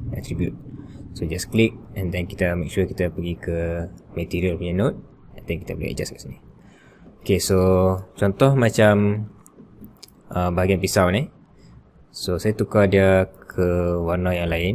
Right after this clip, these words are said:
So contoh saya pergi ke warna purple. Okey. Okey, kadang-kadang, uh, Maya dia glitch sikit. So saya tak sure kenapa.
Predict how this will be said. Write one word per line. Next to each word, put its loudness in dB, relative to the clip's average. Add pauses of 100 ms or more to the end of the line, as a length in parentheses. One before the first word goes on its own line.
(140)
So -8
contoh -4
saya -8
pergi -12
ke -10
warna -8
purple. -2 (1700)
Okey. -18 (2250)
Okey, -2
kadang-kadang, 4
uh, 2
Maya 2
dia 2
glitch -2
sikit. 0
So -8
saya -4
tak -14
sure -2
kenapa. -2